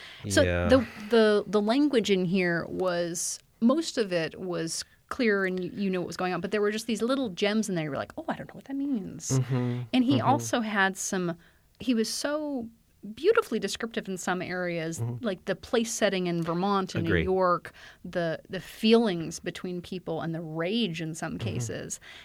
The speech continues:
Speaker 1: But there were some descriptions that were just gross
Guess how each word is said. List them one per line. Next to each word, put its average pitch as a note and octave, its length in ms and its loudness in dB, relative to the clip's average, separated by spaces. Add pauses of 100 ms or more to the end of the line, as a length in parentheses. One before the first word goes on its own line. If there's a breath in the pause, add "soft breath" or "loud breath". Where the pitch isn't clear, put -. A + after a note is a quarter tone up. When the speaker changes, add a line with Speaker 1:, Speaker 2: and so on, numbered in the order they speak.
(140 loud breath)
Speaker 1:
But A3 120 -2
there A3 100 2
were G#3+ 120 2
some C4 260 4
descriptions G3+ 560 -2
that - 140 -4
were G#3 100 -4
just - 300 -8 (240 soft breath)
gross - 580 -6